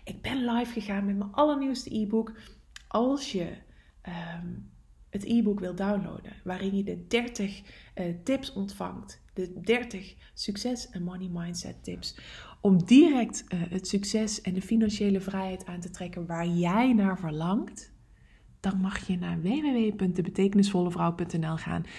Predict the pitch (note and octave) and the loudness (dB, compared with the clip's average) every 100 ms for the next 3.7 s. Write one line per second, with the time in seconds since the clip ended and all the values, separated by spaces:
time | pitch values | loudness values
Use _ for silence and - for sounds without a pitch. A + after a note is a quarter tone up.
0 | - - - A#3+ D#4 D#4+ - - E3 F3+ | -16 -14 2 6 6 4 -4 -8 -6 2
1 | F3+ F3+ F3 E3 D3+ E3+ E3+ - - E3+ | 4 6 4 2 -4 -6 -8 -12 -4 -4
2 | E3+ G3 G3 F#3+ F3+ F3 F3+ F3 E3+ E3+ | 2 2 4 2 2 0 0 0 2 2
3 | F3 E3+ E3+ E3+ E3+ - | 0 -4 -4 -4 -4 -8